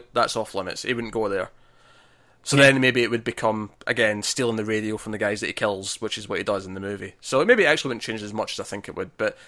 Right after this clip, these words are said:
Speaker 1: there's other examples, certainly, that
Speaker 2: There are. That was maybe a poor choice.
Speaker 1: That was a poor choice, but, um, Home Alone, completely
Speaker 2: Yeah.
Speaker 1: 'Cause part of the plot of that movie is that the phone line in the street's dead, and that's why they can't just phone him.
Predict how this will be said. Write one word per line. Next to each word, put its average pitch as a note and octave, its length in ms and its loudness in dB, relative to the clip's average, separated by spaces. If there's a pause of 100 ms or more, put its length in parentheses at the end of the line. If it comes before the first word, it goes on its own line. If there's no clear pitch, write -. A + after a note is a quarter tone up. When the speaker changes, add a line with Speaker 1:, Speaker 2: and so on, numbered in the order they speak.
Speaker 1:
there's E3 180 6
other F#3+ 180 6
examples, A#2+ 460 0
certainly, G2 380 0
that - 100 -14
Speaker 2:
There B2+ 220 8
are. A2 140 6
That C#3 120 4
was C#3+ 140 4
maybe C3+ 240 6
a A2+ 60 6
poor A2+ 220 0
choice. - 460 -8 (100)
Speaker 1:
That E3+ 80 6
was E3+ 80 8
a D3+ 60 2
poor C3 160 -2
choice, G2 360 -4
but, - 280 -4 (440)
um, G#2+ 380 -2 (200)
Home A#3 160 10
Alone, A#2+ 380 6 (260)
completely D#3 500 4 (800)
Speaker 2:
Yeah. B2 180 2 (600)
Speaker 1:
'Cause E3+ 160 4 (320)
part G3 180 10
of F#3 60 6
the D#3+ 80 6
plot F3 220 6
of D3 60 4
that D3 160 6
movie B2+ 240 0
is A#2 80 -2
that B2 60 -6
the A#2 100 -6
phone C#3+ 240 0
line B2 140 2
in A#2 60 -2
the A2+ 60 -2
street's - 260 -4
dead, G2+ 280 2
and A2+ 100 -4
that's - 180 -2
why A#2+ 100 4
they A2 80 -2
can't G#2+ 220 0
just A2 120 -4
phone A#2+ 240 0
him. G2+ 100 -6